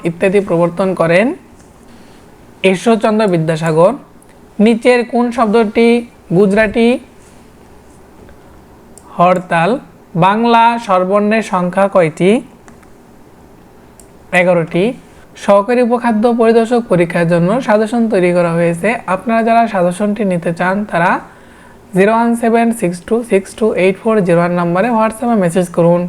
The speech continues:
গণিতের ব্যাখ্যা সহকারে সাজেশনটি পেয়ে যাবেন। সাজেশন মূল্য একশো পঞ্চাশ টাকা। চতুর্থী তৎপুরুষ সমাস কোনটি? হজযাত্রা।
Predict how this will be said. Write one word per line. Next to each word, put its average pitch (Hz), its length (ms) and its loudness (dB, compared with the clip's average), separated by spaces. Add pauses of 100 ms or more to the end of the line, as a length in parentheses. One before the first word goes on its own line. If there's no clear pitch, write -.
গণিতের 233 540 0 (600)
ব্যাখ্যা 185 320 0
সহকারে 220 420 2
সাজেশনটি 180 580 -2
পেয়ে 180 140 0
যাবেন। 208 320 0
সাজেশন 226 420 -2
মূল্য 233 360 2
একশো 170 340 -2
পঞ্চাশ 175 400 -4
টাকা। 180 340 -2 (760)
চতুর্থী 262 600 2
তৎপুরুষ 233 600 0
সমাস 190 340 -2
কোনটি? 196 540 0 (1900)
হজযাত্রা। 175 920 -2